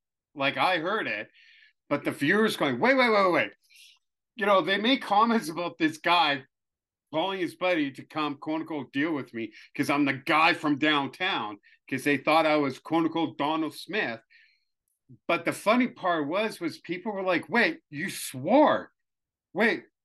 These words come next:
you never swear." And because I'm bringing up this religious movie or a Christian-based movie, yes, I am a Christian.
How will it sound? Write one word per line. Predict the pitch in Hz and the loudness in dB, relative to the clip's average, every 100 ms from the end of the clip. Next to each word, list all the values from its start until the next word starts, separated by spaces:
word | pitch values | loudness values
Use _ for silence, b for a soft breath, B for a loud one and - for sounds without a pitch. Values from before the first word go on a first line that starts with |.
| _ _ | _ _
you | 196 262 | 4 6
never | 220 294 | 6 4
swear." | 277 - 147 101 76 _ _ _ _ _ _ _ _ _ | 0 -4 -8 -8 -10 _ _ _ _ _ _ _ _ _
And | 175 170 160 180 _ _ _ | 0 2 2 -2 _ _ _
because | 147 147 185 202 208 | -6 -4 2 2 2
I'm | 208 180 | -2 -2
bringing | 175 180 165 | -2 0 2
up | 160 147 - _ - | 2 0 -6 _ -10
this | 135 - - - _ _ _ _ _ | -10 -10 -14 -18 _ _ _ _ _
religious | 123 127 123 117 113 104 - | -10 -4 -2 -2 -4 -6 0
movie | 170 214 139 110 95 - _ | 0 0 -2 -2 -4 -10 _
or | 120 107 | -4 -4
a | 104 | -6
Christian-based | - 214 - - 131 113 104 - | 0 0 2 -2 -2 -2 -4 -6
movie, | 101 95 90 95 b b b _ _ _ | -8 -8 -10 -12 b b b _ _ _
yes, | 139 113 - - | -2 -2 -2 -4
I | 113 113 | 0 0
am | 110 | 0
a | 107 | -4
Christian. | - 170 156 - - | -2 0 0 -6 -12